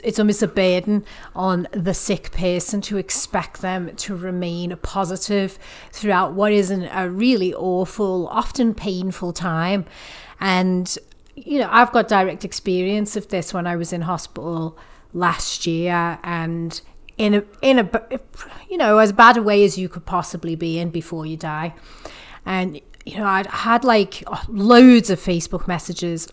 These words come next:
lovely ones from people, but a few people were like, you know, "There will be something to learn from this. I'm sure you're gonna take something positive." And that might,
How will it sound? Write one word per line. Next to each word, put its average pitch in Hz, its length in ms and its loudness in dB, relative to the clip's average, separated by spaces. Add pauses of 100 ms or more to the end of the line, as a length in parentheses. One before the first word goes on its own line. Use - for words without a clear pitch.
(120)
lovely 208 420 4
ones 175 340 2
from 175 120 -6
people, 170 340 -4
but 220 140 0
a 240 60 0
few 285 640 2
people 254 840 2
were 214 180 0
like, 202 320 0 (600)
you 202 140 0
know, 196 360 2 (380)
"There 190 100 2
will 190 160 2
be 185 120 -2
something 185 440 -2
to 180 140 -8
learn 170 380 -2 (180)
from 165 460 -6
this. - 400 -6 (120)
I'm 185 80 -4
sure 180 340 0
you're 170 140 -2
gonna 165 180 -4
take 160 260 -6
something 165 280 -6
positive." 180 600 -4 (160)
And 185 560 -2 (480)
that 254 260 -2
might, 247 360 -2